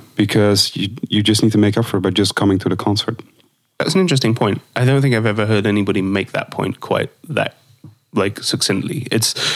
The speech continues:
Speaker 2: like, the idea that you need to encourage the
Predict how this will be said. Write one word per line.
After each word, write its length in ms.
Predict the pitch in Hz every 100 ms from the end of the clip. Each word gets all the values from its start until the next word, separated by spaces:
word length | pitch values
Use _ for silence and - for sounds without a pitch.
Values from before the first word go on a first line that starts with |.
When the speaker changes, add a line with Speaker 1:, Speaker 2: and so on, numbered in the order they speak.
| - -
Speaker 2:
like, 160 | 107
the 140 | 113 110
idea 340 | 110 110 104
that 280 | 104 98 -
you 160 | 107
need 300 | 101 95 95
to 120 | - 87
encourage 500 | 87 87 87 - 117
the 200 | -